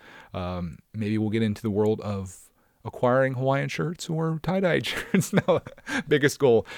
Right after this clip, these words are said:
Greg Zoo, will it, will it start off in twenty twenty-four? What will we get into? What will we get up to?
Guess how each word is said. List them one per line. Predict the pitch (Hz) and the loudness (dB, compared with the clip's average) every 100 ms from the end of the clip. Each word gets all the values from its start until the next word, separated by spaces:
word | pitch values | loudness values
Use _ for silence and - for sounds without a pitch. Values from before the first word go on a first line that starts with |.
| - 127 | -10 4
Greg | 139 160 156 | 8 8 8
Zoo, | 135 175 139 | 4 6 8
will | 110 135 151 | 8 8 10
it, | 139 - | 8 4
will | 135 151 | 2 4
it | - | 2
start | - - 143 | 0 6 6
off | 135 139 | 6 2
in | 123 | -2
twenty | - 127 123 | -2 -2 0
twenty-four? | 120 120 - 110 | 0 0 2 2
What | 127 170 | 4 2
will | 175 | 4
we | 165 | 2
get | 147 | 0
into? | 170 160 104 | -2 -2 0
What | 127 | 0
will | 151 | 0
we | 151 | -2
get | 139 | 0
up | 160 - | 0 -2
to? | 98 82 | -2 -2